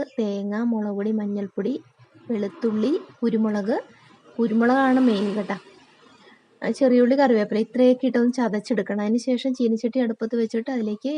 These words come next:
നമുക്ക്, ഉം, കടുകിട്ട് പൊട്ടിച്ച് വറ്റൽമുളക്, ചെറിയുള്ളി, കറിവേപ്പില എല്ലാം മൂപ്പിച്ചിട്ട് നമ്മൾ ചതച്ച് വെച്ച അരപ്പ് ആദ്യം ഇട്ട് കൊടുക്കും കേട്ടോ. അതിൻ്റെ പച്ച മണമൊക്കെ ഒന്ന് മാറിയതിന് ശേഷം നമ്മൾ വേവിച്ച് വെച്ചിരിക്കുന്ന കക്കാർച്ചിയും കൂടെ അതിലേക്ക് ചേർത്തിട്ട്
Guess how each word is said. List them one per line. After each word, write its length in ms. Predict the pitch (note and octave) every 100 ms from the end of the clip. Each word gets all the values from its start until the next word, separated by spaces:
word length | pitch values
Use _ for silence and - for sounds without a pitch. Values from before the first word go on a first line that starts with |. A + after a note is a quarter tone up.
| C4
നമുക്ക്, 360 | A3 G#3 B3 C#4+ -
ഉം, 140 | A3 G#3+
കടുകിട്ട് 480 | A3 G#3+ A3+ A3 A3
പൊട്ടിച്ച് 380 | A3 G#3 - D4 C#4
വറ്റൽമുളക്, 520 | A3+ G#3+ A3 G#3+ A#3+ B3
ചെറിയുള്ളി, 340 | A3 G#3+ A3+
കറിവേപ്പില 420 | A#3 G3+ G3 A3+
എല്ലാം 340 | A3 G3+ A3 A#3+
മൂപ്പിച്ചിട്ട് 540 | G#3+ - - G3 - - - - - -
നമ്മൾ 260 | - A3+ A#3+
ചതച്ച് 420 | B3 A3 A3+ C4+
വെച്ച 220 | B3 A3 B3
അരപ്പ് 380 | G#3 G#3 G#3+ B3
ആദ്യം 360 | G#3 G3+ G3+ A3
ഇട്ട് 160 | G3
കൊടുക്കും 300 | G#3 G3 G3 G3+
കേട്ടോ. 160 | F#3+ F#3
അതിൻ്റെ 180 | G3+
പച്ച 280 | G3 G#3 - A#3+
മണമൊക്കെ 380 | A#3 G#3+ G#3 G#3
ഒന്ന് 120 | G#3
മാറിയതിന് 460 | G#3+ G3 F#3+ G3 G#3
ശേഷം 240 | G#3 G3+ A3+
നമ്മൾ 200 | G3 F#3+
വേവിച്ച് 400 | G3+ F#3 F#3+ A3+
വെച്ചിരിക്കുന്ന 380 | G3+ A3 G3
കക്കാർച്ചിയും 560 | A3 G3+ G#3 G3+ - A3+
കൂടെ 140 | G#3 G#3
അതിലേക്ക് 340 | G3 F#3+ F#3+
ചേർത്തിട്ട് 540 | G#3+ G#3 F#3+ - F#3